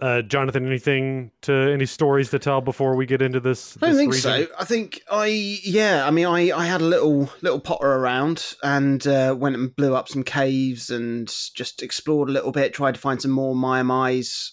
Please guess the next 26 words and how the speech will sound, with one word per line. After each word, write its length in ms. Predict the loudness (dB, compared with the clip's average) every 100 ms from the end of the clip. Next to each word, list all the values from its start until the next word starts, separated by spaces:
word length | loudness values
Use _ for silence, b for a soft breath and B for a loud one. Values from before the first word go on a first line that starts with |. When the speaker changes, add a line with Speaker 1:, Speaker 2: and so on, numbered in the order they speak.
| -6
Speaker 2:
Uh, 300 | -4 -4 -6
I 20 |
think 220 | -6 -8
I'm 100 | -6
up 140 | -6
to 100 | -6
over, 300 | -6 -4 -8 -10 _
I've, 140 | -8 -6
I've 100 | -6
only 280 | -2 -2 -2
got 100 | -4
about 200 | -6 -8
fifty 460 | -8 -8 -8 -8 -8
or 80 | -6
so, 300 | -6 -4 -4
but 240 | -6 -6 B B B B
I 40 | -2
really 200 | 0 0
want, 220 | -2 -2
I 40 |
wanted 340 | 0 0 0 -6
to 60 |
get 200 | -4 -2
enough 580 | 0 0 -2 -4 -14 -16 -20 _ _ _
to 440 | -4 -2 0 -2 -4
upgrade 760 | -8 -8 _ -2 0 -2 -4 -8